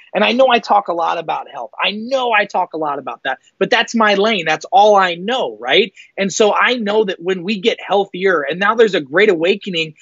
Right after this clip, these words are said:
of people saying, "I wanna get out of this camp of sickness and disease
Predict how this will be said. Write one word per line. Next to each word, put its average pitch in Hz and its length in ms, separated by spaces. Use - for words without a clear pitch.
of 151 80
people 208 200
saying, 185 220
"I 165 80
wanna 233 220
get 220 180
out 208 120
of 202 40
this 185 160
camp - 340
of 147 100
sickness 196 400
and 170 100
disease 160 460